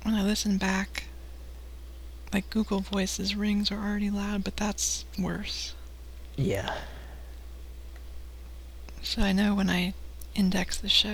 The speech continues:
Speaker 1: I'm gonna have to turn down the sound a bunch of times.
Speaker 2: Yeah,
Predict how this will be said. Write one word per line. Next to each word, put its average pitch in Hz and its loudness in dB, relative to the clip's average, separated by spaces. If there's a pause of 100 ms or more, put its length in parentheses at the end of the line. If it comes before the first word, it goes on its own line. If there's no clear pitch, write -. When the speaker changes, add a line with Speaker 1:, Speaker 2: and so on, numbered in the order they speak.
Speaker 1:
I'm 202 -2
gonna 202 0
have 214 -2
to 190 -6
turn 208 0
down 202 0
the 202 -2
sound 208 0
a 208 -2
bunch 214 -4
of - -10
times. 233 -4 (2750)
Speaker 2:
Yeah, 110 -2